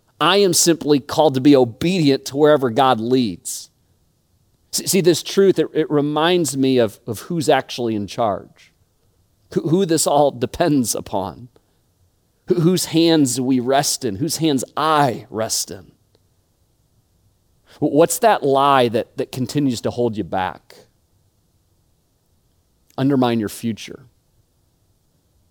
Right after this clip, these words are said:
I, I want to challenge you again today and invite you, name it.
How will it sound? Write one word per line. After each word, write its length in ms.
I, 80
I 120
want 160
to 40
challenge 520
you 80
again 280
today 440
and 80
invite 480
you, 360
name 540
it. 320